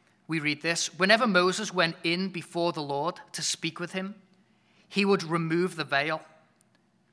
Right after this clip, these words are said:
until he came out. And when he came out and told the people of Israel what he was commanded,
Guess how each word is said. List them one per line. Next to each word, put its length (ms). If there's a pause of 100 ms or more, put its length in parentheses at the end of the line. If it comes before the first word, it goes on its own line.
(120)
until 360
he 80
came 280
out. 320 (480)
And 120
when 100
he 60
came 260
out 260
and 100
told 260
the 80
people 280
of 100
Israel 360
what 260
he 120
was 160
commanded, 540